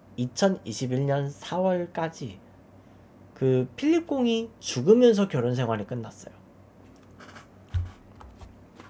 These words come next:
그리고 이제 엘리자베스 이 세가 거쳐간 시대가 어느 정도냐면요, 엘피 판에 음원 나오던 시대로 시작해서 파이브 C 시대까지 왔어요.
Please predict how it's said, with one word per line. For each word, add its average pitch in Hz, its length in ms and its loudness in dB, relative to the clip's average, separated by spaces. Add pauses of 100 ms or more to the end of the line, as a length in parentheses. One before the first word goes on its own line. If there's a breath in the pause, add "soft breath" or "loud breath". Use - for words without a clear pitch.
(840 loud breath)
그리고 196 380 4
이제 170 280 2
엘리자베스 190 640 2
이 110 120 -4
세가 165 260 0
거쳐간 156 460 -2
시대가 143 320 0
어느 104 180 -2
정도냐면요, 120 720 -4 (880 loud breath)
엘피 147 600 0
판에 233 380 2
음원 139 340 2
나오던 170 360 4
시대로 147 320 0
시작해서 147 640 -4 (640 loud breath)
파이브 262 380 2
C 214 280 -6
시대까지 107 600 -4
왔어요. 55 400 -12